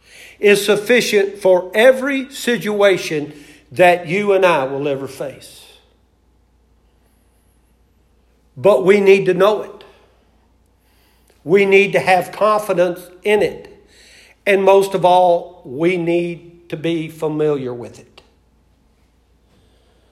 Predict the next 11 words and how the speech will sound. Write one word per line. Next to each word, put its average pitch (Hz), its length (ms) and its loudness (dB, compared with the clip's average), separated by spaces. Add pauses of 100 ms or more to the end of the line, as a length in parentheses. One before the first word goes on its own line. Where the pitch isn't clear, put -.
(460)
So 190 240 0
how 202 200 2
can 208 200 -6
we 208 120 -6
do 196 220 -2
that? - 220 -16 (200)
How 196 200 2
can 220 240 -4
we 208 180 -4
have 190 340 -4
confidence 156 680 0